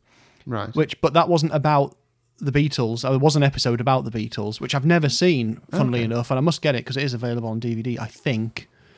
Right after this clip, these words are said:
Speaker 2: It's called All You Need Is Love: The Story of Popular Music, which is a seventeen-part documentary on T V by a guy
Speaker 1: Right.
Speaker 2: called Tony Palmer,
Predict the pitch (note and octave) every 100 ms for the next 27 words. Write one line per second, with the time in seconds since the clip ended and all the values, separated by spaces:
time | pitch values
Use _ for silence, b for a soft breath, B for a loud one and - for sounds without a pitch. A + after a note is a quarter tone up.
0 | b b b - D3 D#3+ F3 D#3+ D3+ C#3
1 | D#3+ B2+ B2 D#3+ C#3 G#3 - C#3 C3+ C3
2 | C#3 C#3 A2 - C3 B2+ - - F#3 F#3+
3 | E3+ D3 C#3 C#3 B2+ - - - D3 -
4 | C#3 C3+ - B2 A#2 C3 B2 C3 A2+ A2+
5 | A#2+ A#2+ B2+ B2 B2 A#2 A#2 - C3+ A#2+
6 | A#2 D3+ C3+ A2